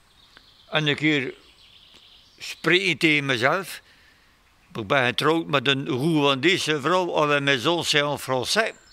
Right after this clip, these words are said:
En in Rwanda is daar ook een tijdje slecht geweest, hè. Maar toen, nu is het al een tijdje geleden dat ik naar Hinter geweest ben.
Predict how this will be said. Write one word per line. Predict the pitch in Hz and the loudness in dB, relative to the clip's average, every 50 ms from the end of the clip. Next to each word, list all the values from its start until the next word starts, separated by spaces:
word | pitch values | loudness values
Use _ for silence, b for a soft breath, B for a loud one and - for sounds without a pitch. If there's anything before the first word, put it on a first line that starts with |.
| - - B B B B B B B B B B B B B B B - - | -20 -20 B B B B B B B B B B B B B B B -18 -2
En | - 165 156 147 | 0 2 2 2
in | 147 151 151 151 | 2 0 0 0
Rwanda | 143 135 131 135 135 135 143 165 196 214 208 220 220 220 - | 0 0 2 2 2 2 2 0 0 -2 -2 -2 -2 -2 -4
is | 127 156 180 151 - | -2 -2 -2 0 2
daar | 156 143 135 143 | 2 0 2 0
ook | 208 226 180 226 | -2 -4 -4 -4
een | 196 131 - | -4 -2 2
tijdje | - 190 170 143 117 151 147 143 131 | 2 2 2 2 0 -2 -4 -4 -4
slecht | - - 165 165 180 170 151 104 87 - | -4 -2 0 2 2 2 2 2 -2 -6
geweest, | - 143 131 120 120 117 101 90 - - | -6 -4 -2 -2 0 -2 -2 -2 -4 -4
hè. | 165 180 165 - - B B B B B B B B B B B B B B _ | -6 -6 -8 -12 -18 B B B B B B B B B B B B B B _
Maar | - - - | -10 -10 -4
toen, | - 180 190 190 | -2 -2 -2 0
nu | 220 220 | -2 -2
is | 208 165 | -2 -2
het | - 214 | -2 -2
al | 208 208 208 | 0 0 -2
een | 196 151 | -2 0
tijdje | - 202 202 202 165 185 202 156 | 2 2 2 2 0 0 0 0
geleden | 165 170 165 151 127 113 107 | 2 2 2 0 0 -2 -4
dat | 127 139 | -6 -4
ik | 143 | -4
naar | 131 101 | -4 -4
Hinter | 92 110 117 113 - 120 | -2 -2 -4 -4 -6 -8
geweest | 101 98 98 101 113 101 85 87 | -8 -8 -6 -4 -4 -4 -4 -6
ben. | - - 85 80 | -8 -12 -14 -14